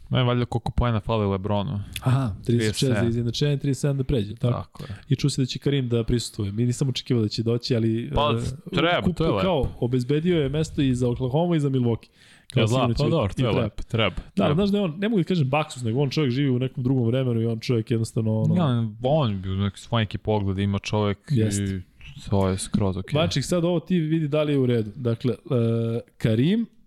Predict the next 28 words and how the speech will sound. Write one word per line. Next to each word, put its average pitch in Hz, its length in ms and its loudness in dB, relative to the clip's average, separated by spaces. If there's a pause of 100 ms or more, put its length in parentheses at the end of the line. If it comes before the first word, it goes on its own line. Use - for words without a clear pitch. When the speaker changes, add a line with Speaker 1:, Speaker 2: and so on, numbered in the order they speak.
(240)
Speaker 2:
Scotty, 143 680 -2 (840)
Otis 135 300 0
Thorpe, - 240 -2
to 123 100 -2
su - 140 -10
tri 127 140 2
igrača. 92 420 -2 (220)
Dakle, - 200 -20
treba 127 200 2
nam 117 100 2
petorica. 110 500 -2 (640)
Speaker 1:
A 104 280 0
Marko 110 320 -2
Topa-, 110 380 0
u, 101 260 0
ček, - 280 -6
ček, - 240 -10
ček, - 200 -12
ček, - 260 -16
da 73 100 -12
vidimo, 85 200 -8
da 82 80 -10
vidimo. 82 380 -10 (960)
Miloš 127 500 2
Tubić, 110 540 0 (440)
je 107 200 -2
to 110 380 -2
okej? 131 640 -2